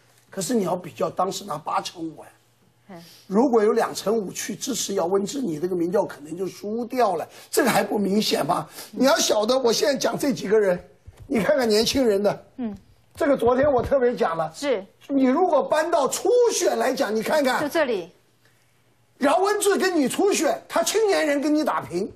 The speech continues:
Speaker 2: 嗯。
Speaker 1: 民进党他拿满，
Speaker 2: 嗯。
Speaker 1: 你认为初选如果郑文灿跟你来，
Speaker 2: 嗯。
Speaker 1: 你认为谁会赢？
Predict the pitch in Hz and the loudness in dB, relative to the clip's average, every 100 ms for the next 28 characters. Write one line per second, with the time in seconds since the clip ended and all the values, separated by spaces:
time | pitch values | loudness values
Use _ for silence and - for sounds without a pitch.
0 | - 254 208 175 - 247 349 415 508 349 | -8 -6 -6 -10 -2 2 4 4 4 4
1 | 254 - 320 262 320 240 - - _ _ | 0 0 0 2 0 0 -4 -10 _ _
2 | _ 262 240 180 180 _ _ - 240 277 | _ -6 -6 -6 -16 _ _ -2 2 4
3 | 349 294 294 330 370 233 214 - - - | 4 2 -2 -4 0 0 0 -6 -16 -2
4 | 240 330 311 - 311 254 277 302 262 247 | 2 2 2 2 2 2 2 0 2 0
5 | 226 185 180 220 - - 214 185 240 277 | 2 2 0 -2 -8 -14 -10 0 2 4
6 | 247 240 220 226 208 170 | 4 2 0 0 -2 -4